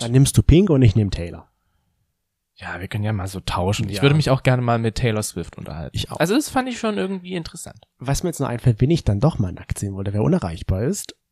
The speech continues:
Speaker 1: ähm, kannst du dich noch an die Geschichte erinnern, die ich dir mal erzählt hatte in einem Podcast? Mit der engen Hose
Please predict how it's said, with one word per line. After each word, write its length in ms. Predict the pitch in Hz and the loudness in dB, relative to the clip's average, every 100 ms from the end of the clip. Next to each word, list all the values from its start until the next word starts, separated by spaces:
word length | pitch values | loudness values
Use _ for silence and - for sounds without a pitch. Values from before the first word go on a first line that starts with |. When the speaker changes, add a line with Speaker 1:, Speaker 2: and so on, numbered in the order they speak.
| _ | _
Speaker 1:
ähm, 480 | 127 123 120 127 127 - | -4 -4 -4 -6 -10 -4
kannst 260 | 165 208 | -2 2
du 40 | 160 | 2
dich 140 | 151 | 6
noch 140 | 139 | 6
an 140 | 131 117 | 4 0
die 100 | 113 | 0
Geschichte 480 | - - 143 - 107 | 0 0 2 4 4
erinnern, 220 | 101 101 | 2 0
die 80 | 101 | 0
ich 80 | |
dir 80 | 110 | 2
mal 160 | 104 101 | 0 -2
erzählt 500 | 101 - 127 170 - | -4 -2 0 0 -4
hatte 300 | - - 151 160 | -6 -4 -2 -4
in 80 | |
einem 180 | 139 127 | -2 0
Podcast? 640 | 120 139 - 160 196 - - _ _ _ _ _ _ _ | 2 2 2 -4 -4 -10 -18 _ _ _ _ _ _ _
Mit 220 | 131 156 - - _ | 4 4 0 -20 _
der 500 | 127 120 123 131 131 - _ _ _ | 6 6 4 2 -2 -10 _ _ _
engen 500 | 147 156 165 170 151 - | 4 6 6 4 0 6
Hose 440 | 113 107 90 85 | 6 6 2 -6